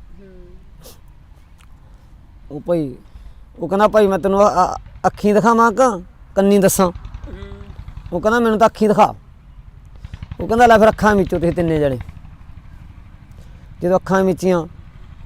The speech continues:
Speaker 2: ਉਹ ਜਿਹੜੇ ਦੋਸਤ ਸੀਗੇ ਉਹਦੇ ਨਾਲ,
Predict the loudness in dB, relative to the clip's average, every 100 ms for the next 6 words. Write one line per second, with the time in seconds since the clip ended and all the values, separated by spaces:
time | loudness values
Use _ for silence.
0 | -20 -20 -20 -20 -14 -4 0 2 2 2
1 | 4 2 2 2 0 -10 -6 -2 4 4
2 | 4